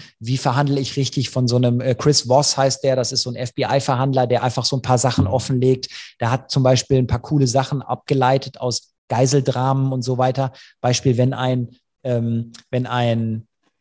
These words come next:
Geiselnehmer keinen Fluchtplan hat und weil er keinen Fluchtplan hat, keine Forderungen stellt,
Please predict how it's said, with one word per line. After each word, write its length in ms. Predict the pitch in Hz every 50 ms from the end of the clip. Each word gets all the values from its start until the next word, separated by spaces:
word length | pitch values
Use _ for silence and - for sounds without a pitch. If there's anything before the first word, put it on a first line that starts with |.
| _ _ -
Geiselnehmer 880 | - 123 139 139 139 143 127 123 123 131 139 151 165 180 196 202 -
keinen 400 | - - 127 131 139 143 143 139
Fluchtplan 720 | - - - 160 160 - - - - 120 113 104 101 101 95
hat 240 | 98 98 - - -
und 220 | 135 123 110 104
weil 100 | 123 117
er 80 | 117 117
keinen 220 | - - 117 120
Fluchtplan 480 | 110 - 151 151 - - 156 151 139 131
hat, 160 | 135 139 -
keine 220 | - - 131 131 123
Forderungen 580 | - - 131 135 135 127 110 107 - - 95
stellt, 400 | - - - 104 95 95 95 -